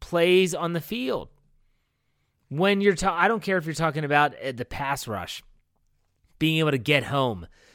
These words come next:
not allowing a, a quarterback with the mobility of Tua to, to kind of manipulate the pocket and move around. Whether it is those interception opportunities that I mentioned. Uh, th-, there were some of them. I, I think it was the Cam Sutton interception.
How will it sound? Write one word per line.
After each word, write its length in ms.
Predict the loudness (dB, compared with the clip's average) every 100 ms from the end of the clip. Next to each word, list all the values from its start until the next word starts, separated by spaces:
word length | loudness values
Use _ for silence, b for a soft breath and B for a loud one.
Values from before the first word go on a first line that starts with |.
| b
not 280 | 0 4 4
allowing 460 | 2 0 0 0 -2
a, 80 | -4
a 100 | -6
quarterback 680 | -6 -2 0 2 2 2 0
with 120 | -6
the 60 | 0
mobility 540 | 0 4 4 4 2
of 140 | 0
Tua 480 | -2 0 4 4 2 b b b
to, 300 | 0 2 2
to 160 | -2 -4
kind 180 | 0 0
of 60 |
manipulate 520 | 2 0 0 2 2
the 80 | 0
pocket 380 | -2 -2 -2 -4
and 100 | -2
move 220 | 0 0
around. 420 | 0 -2 -6 -12 _ b b b b
Whether 380 | 2 4 6 6
it 120 | 6
is 280 | 4 0 -2
those 300 | 0 2 2
interception 720 | 0 2 2 0 0 -2 -2 -2
opportunities 680 | -2 -4 -6 -4 -2 -2
that 120 | 0 0
I 80 |
mentioned. 480 | 2 0 -2 -10 -16 _ b b b b
Uh, 100 | -8 -6 -10 -16 _ _ -4
th-, 160 | 0 2
there 140 | 2
were 100 | 2
some 280 | 0 -2 0
of 80 | 2
them. 160 | 2
I, 180 | 2 0 -2
I 200 | -6 0
think 180 | 2
it 40 | 2
was 100 | 0
the 60 |
Cam 280 | -2 -2 -2
Sutton 280 | 0 -2 0
interception. 680 | -2 0 0 -2 -4 -10